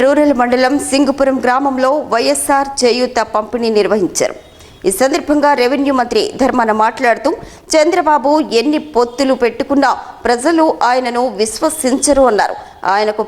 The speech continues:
పగటి కలలే మిగులుతాయన్నారు. ఎవరు కలిసొచ్చినా మళ్ళీ గెలిచేది, ప్రభుత్వాన్ని ఏర్పాటు చేసేది వైఎస్ జగన్మోహన్ రెడ్డే అని, ఈరోజు మహిళలు ఎంతో గౌరవంగా జీవనం సాగిస్తున్నారంటే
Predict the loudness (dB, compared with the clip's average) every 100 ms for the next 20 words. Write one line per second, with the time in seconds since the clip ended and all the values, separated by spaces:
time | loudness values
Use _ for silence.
0 | -4 -4 -4 0 0 0 0 2 0 0
1 | 0 0 0 0 0 -2 -12 -16 -2 0
2 | 2 -2 0 -2 -2 -4 -4 0 2 2
3 | -2 -12 -8 -2 -2 -2 -2 -2 -4 -2
4 | 0 2 2 0 -2 -2 -4 -2 -2 -2
5 | 0 0 2 -2 -2 -4 -2 0 0 0
6 | -4 -14 -2 0 0 -2 -2 -2 0 2
7 | 2 0 -2 0 0 2 2 2 0 -6
8 | -12 -8 0 2 4 2 0 0 2 2
9 | 0 -2 -2 -2 2 0 2 2 2 2
10 | 0 2 0 0 -2 0 0 -2 -2 -2
11 | -2 -8 -8 -2 0 0 0